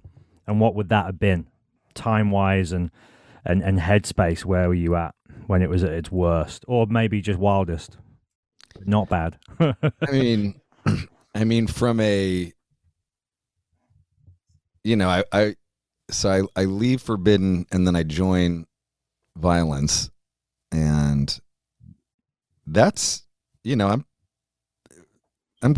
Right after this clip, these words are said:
Speaker 2: it's kinda crazy then, like, it's just starting to get into a few fight-, just starting to lose <laughs> a lot of fights, <laughs> you know,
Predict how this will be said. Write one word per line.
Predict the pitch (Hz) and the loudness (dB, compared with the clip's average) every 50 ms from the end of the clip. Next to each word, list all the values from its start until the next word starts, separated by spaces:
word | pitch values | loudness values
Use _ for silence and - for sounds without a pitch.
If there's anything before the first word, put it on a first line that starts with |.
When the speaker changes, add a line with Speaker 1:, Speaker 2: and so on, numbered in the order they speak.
| 147 | 2
Speaker 2:
it's | - 135 120 - | 0 -2 -2 -4
kinda | - - 170 170 160 | -4 -2 -2 -2 -2
crazy | 143 - 120 113 110 98 92 92 87 | -2 0 0 0 2 2 0 0 0
then, | 82 85 85 85 85 85 85 - | 0 2 2 2 2 0 0 -2
like, | 85 85 80 76 71 _ _ _ _ _ _ _ _ _ _ _ _ _ - | -2 -2 -2 -2 -4 _ _ _ _ _ _ _ _ _ _ _ _ _ -18
it's | - - - | -16 -10 -4
just | - 131 110 - | -2 -2 -2 0
starting | - 107 101 90 85 87 | 2 2 2 4 2 0
to | 82 | 0
get | 78 95 80 | 0 0 0
into | 82 82 85 82 | 0 0 0 0
a | |
few | - - - 85 80 | 0 0 -2 -2 -2
fight-, | - - 85 80 - - 85 | 0 2 2 2 2 -2 -6
just | 117 113 | -8 -2
starting | - 139 131 117 101 95 | 2 2 2 2 0 -2
to | |
lose | 87 85 82 87 82 80 82 80 - - - - - 78 - - 85 - - - - - | -4 -2 0 0 2 2 2 0 -2 -2 -2 0 0 0 2 0 0 0 -2 -2 -4 -6
<laughs> | - | -6
a | 95 | -4
lot | 85 82 80 78 73 | -2 0 0 0 0
of | - | 0
fights, | - 82 76 73 76 - - - - - - - | 0 0 0 0 0 -2 -4 -8 -10 -12 -12 -10
<laughs> | - - - 151 - - | -6 0 2 2 2 2
you | 143 - - - | 0 -2 -2 -4
know, | - | -4